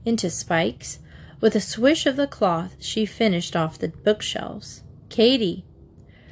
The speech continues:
"Really, I can be done in just a minute." She swiped at the fireplace mantel. "Katie." "But, Mother."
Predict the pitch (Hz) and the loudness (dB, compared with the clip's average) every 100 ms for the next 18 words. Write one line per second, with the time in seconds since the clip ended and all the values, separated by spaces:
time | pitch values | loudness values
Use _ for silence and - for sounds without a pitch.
0 | - - 285 339 320 240 - 262 320 330 | -20 -4 6 8 8 6 2 -2 2 2
1 | 233 226 285 247 185 262 - 180 170 233 | 4 2 2 0 0 -2 0 -2 0 0
2 | 208 - - - - - 202 - - 190 | -2 -4 -14 -20 -12 -2 -2 -2 0 2
3 | 220 285 202 196 233 - 208 196 190 - | 2 2 0 -2 -4 0 2 2 0 -2
4 | 185 - 175 170 165 - 190 - - - | -2 -2 -4 -4 -6 -10 -14 -16 -20 -20
5 | - - - - - 220 285 214 147 190 | -20 -20 -20 -8 4 6 8 4 0 -6
6 | - - - - - - - _ - 277 | -16 -20 -20 -20 -20 -20 -20 _ -6 -2
7 | 269 240 262 339 415 247 208 185 170 170 | 0 2 4 4 6 6 6 4 2 -2
8 | 185 | -8